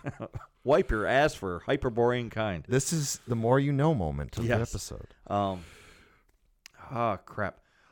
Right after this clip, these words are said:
Speaker 1: Oh, um, I'm gonna shoot out of here because it actually is time now. But I wanted to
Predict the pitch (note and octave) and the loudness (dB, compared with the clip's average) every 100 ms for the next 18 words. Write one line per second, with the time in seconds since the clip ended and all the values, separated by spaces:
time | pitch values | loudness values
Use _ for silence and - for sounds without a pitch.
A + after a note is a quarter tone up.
0 | - C3+ G#2 D#2+ _ G#2 G2+ F#2 D2 - | -2 2 2 0 _ -2 0 -2 -4 -14
1 | _ - B2 E3+ D#3+ A#2 F#2+ _ _ - | _ 0 2 6 6 6 0 _ _ -10
2 | - A#2+ G#2 F#2+ F2+ F2 D#2+ E2+ D#2 D#2+ | 0 2 2 0 -2 -6 -6 -10 -8 -4
3 | E2 E2 - D#2 D#2 - F#2 F#2+ E2+ - | -2 -2 -4 -8 -8 -4 -2 -2 -4 -8
4 | E2 D#2 D#2+ F2 A2+ _ _ _ _ _ | -8 -8 -6 -6 -6 _ _ _ _ _
5 | G2+ G2+ - A2 B2 C#3+ C#3+ B2+ A2 - | 0 2 2 2 4 4 2 -2 -6 -6
6 | A#2+ A2+ G#2 | -2 0 -2